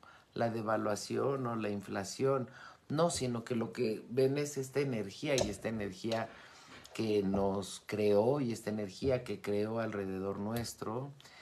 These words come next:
y es como ese arcángel que nos recuerda que estamos directamente conectados a la fuente, y que es una fuente de bienestar y de abundancia, y que sí lo merecemos,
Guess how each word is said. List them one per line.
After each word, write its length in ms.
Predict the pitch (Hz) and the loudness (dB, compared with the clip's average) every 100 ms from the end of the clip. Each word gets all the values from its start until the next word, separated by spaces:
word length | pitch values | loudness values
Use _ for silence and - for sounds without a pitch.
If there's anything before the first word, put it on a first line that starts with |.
| - - | -20 -6
y 60 | 131 | -2
es 100 | 131 | -2
como 280 | - 151 135 | 0 0 0
ese 160 | 131 | 2
arcángel 800 | 143 131 - 117 117 - 120 120 | 0 0 -2 0 0 -2 -4 -4
que 240 | - 113 107 | -4 -2 -2
nos 240 | 101 95 | -2 -4
recuerda 680 | 95 - 104 104 - - - - _ _ _ _ _ _ _ _ - _ _ - - - | -6 -4 0 0 0 -4 -6 -16 _ _ _ _ _ _ _ _ -20 _ _ -20 -20 -12
que 80 | - | -8
estamos 400 | 98 104 95 92 | -2 0 0 0
directamente 640 | 98 101 92 95 95 90 101 | -2 -2 -2 -2 -2 -6 -6
conectados 600 | 104 92 - 101 104 107 | -6 -6 -4 -4 -4 -4
a 60 | |
la 120 | - | -6
fuente, 500 | - 123 123 113 - - - _ _ - - - - | -6 -6 -4 -6 -12 -20 -20 _ _ -20 -20 -20 -8
y 100 | 123 | -4
que 80 | 123 | -2
es 120 | 120 | 0
una 200 | 127 127 | 2 0
fuente 640 | 127 113 113 - 135 131 - - - - | 0 -2 -2 2 2 0 -8 -20 -18 -4
de 560 | 110 107 113 127 - - 87 | -2 0 0 0 -4 -16 -6
bienestar 1040 | 101 104 107 110 104 92 - 104 143 - - | 0 2 2 0 0 -2 4 6 6 0 -6
y 180 | 104 92 | -4 -2
de 260 | 95 120 - | -2 -2 -4
abundancia, 840 | 95 92 85 85 113 120 - - - - - | -6 -4 -4 0 0 -2 -8 -10 -12 -16 -14
y 120 | - | -12
que 180 | - 98 | -8 -6
sí 340 | 92 - 165 175 | -6 -4 -4 0
lo 160 | 117 | -2
merecemos, 920 | 104 98 92 - 104 - - - - | 0 -2 -4 -6 -6 -6 -8 -12 -14